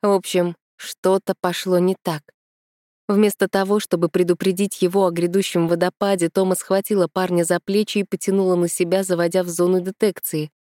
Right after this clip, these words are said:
Руки с его плеч не убрала, удерживая на месте. «Сейчас на них хлынет вода». Она ухватила парня крепче, опасаясь, что он все поймет и успеет юркнуть под самолет,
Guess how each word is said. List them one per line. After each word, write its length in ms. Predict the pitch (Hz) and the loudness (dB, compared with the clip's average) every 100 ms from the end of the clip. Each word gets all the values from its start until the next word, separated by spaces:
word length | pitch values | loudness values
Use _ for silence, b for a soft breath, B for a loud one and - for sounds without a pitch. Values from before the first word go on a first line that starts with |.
| _ | _
Руки 300 | 247 240 180 | 2 2 0
с 140 | - | -2
его 180 | 180 180 | 0 0
плеч 300 | 202 196 - | 0 -2 0
не 120 | 180 | -2
убрала, 380 | 170 175 190 202 | 0 0 0 0
удерживая 540 | 180 170 175 170 165 | 0 0 0 0 0
на 160 | 165 165 | 0 0
месте. 420 | 180 196 - 175 - _ _ _ | 0 0 -2 -8 -8 _ _ _
«Сейчас 600 | - - 190 - 196 196 | -6 -4 -2 0 0 0
на 120 | 202 | 0
них 240 | 190 190 196 | 2 2 0
хлынет 560 | - - 190 196 196 | -2 2 4 4 2
вода». 400 | 202 208 202 196 160 _ _ _ _ | 0 -2 0 -2 -6 _ _ _ _
Она 220 | 180 170 | 2 2
ухватила 480 | 170 175 160 170 160 | 2 0 0 0 0
парня 360 | 165 165 165 | 0 0 -2
крепче, 480 | 165 190 196 - - | -2 0 0 0 -4
опасаясь, 580 | 156 175 175 196 185 165 | -2 -2 -2 0 0 -2
что 300 | - - 180 | -6 -4 -2
он 180 | 185 190 | 0 -2
все 280 | 170 - 180 | -2 -2 -2
поймет 420 | - 175 180 196 - | 0 0 0 0 0
и 80 | 185 | -2
успеет 560 | 190 - 226 202 170 | -2 -4 0 0 0
юркнуть 480 | 185 202 202 185 165 - | 0 0 0 0 -4 -2
под 160 | 170 | -6
самолет, 480 | - 180 185 202 220 | -2 -2 0 0 0